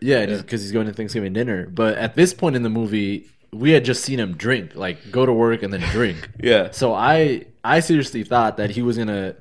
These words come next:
Speaker 1: he was just saying, like, "Oh, yeah, you know, I'm going over to my sister's," and he was just gonna take that whole box home and drink, you know?
Speaker 2: Yeah, that's what I thought, too.
Speaker 1: But then he actually went to his sister's, and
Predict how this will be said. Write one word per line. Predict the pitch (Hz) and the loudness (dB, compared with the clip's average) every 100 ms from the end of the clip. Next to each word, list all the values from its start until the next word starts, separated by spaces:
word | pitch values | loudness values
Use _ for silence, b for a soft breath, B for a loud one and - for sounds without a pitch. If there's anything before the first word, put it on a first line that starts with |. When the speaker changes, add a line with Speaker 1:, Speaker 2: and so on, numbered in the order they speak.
| - | -16
Speaker 1:
he | - 123 | -6 0
was | 139 117 | 2 2
just | 110 | -2
saying, | - 127 | 0 0
like, | 113 | 0
"Oh, | 117 147 139 | 0 2 4
yeah, | 135 | 4
you | 123 113 | 2 0
know, | 117 | -2
I'm | 117 | 0
going | 117 117 | -2 -2
over | 113 | -6
to | 107 | -6
my | 104 | -8
sister's," | 98 127 - 107 95 87 - | -6 -8 -6 -4 -4 -6 -10
and | - 104 | -8 -2
he | 120 | 0
was | 113 | 0
just | 117 | -2
gonna | 117 | -4
take | - 123 110 | -4 -4 -2
that | 107 87 | -2 -2
whole | 104 113 | -4 -2
box | 104 104 98 | 0 -2 -2
home | - 117 95 | -4 -4 -4
and | 85 | -4
drink, | 95 123 87 | -2 -2 -4
you | 85 | -6
know? | 90 | 2
Speaker 2:
Yeah, | 101 | 4
that's | 92 101 | 4 2
what | 101 | 2
I | 95 | 2
thought, | 95 98 | 0 -4
too. | 101 104 - _ | -4 -6 -10 _
Speaker 1:
But | - 127 | -2 0
then | 123 120 107 | 2 0 -2
he | 101 120 131 | -4 0 4
actually | 123 - 113 | 4 2 0
went | 107 143 | 2 2
to | - | 2
his | 104 92 | -2 -4
sister's, | 95 - 82 85 - - _ | -8 -6 -8 -8 -14 -20 _
and | - 107 104 95 90 | -6 -4 -4 -6 -8